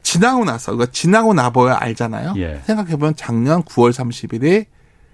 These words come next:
Speaker 1: 그리고 그 주,
Speaker 2: 예.
Speaker 1: 시월 첫째 주가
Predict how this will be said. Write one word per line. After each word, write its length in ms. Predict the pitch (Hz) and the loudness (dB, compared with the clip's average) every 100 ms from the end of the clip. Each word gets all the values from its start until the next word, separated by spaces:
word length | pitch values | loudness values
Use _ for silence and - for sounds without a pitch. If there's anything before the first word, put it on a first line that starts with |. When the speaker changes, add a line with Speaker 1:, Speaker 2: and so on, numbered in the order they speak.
| _ - | _ -6
Speaker 1:
그리고 240 | 123 120 | -2 0
그 180 | - 156 | 2 2
주, 200 | - 113 | 4 0
Speaker 2:
예. 260 | 82 76 | 0 -8
Speaker 1:
시월 320 | 71 - 208 190 | -12 0 2 2
첫째 360 | 233 - 190 - | -2 -4 -4 -4
주가 440 | - 131 147 170 | -6 0 2 0